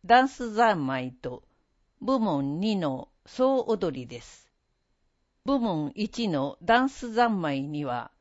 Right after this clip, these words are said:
ショーケース部門とコンテスト部門があります。十月二十日日曜は、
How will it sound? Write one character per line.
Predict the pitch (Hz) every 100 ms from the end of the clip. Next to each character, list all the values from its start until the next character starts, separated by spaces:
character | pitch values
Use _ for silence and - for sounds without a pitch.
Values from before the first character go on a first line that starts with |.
| _
シ | -
ョ | 269 285
ー |
ケ | 269 254 254
ー |
ス | 247 -
部 | 208 233
門 | 208 160 139 135 -
と | 139 _ _ _
コ | - 269
ン | 277
テ | - 262
ス | -
ト | - 240
部 | 214 226
門 | 208 147
が | 139 143 135
あ | 131
り | 135
ま | 135 127
す。 | - - _ _ _ _ _ _ _ _
十 | 180 262 269
月 | 269 262 240
二 | 226 220
十 | -
日 | - 214
日 | 208 202 - 233
曜 | 214 156 127
は、 | 113 113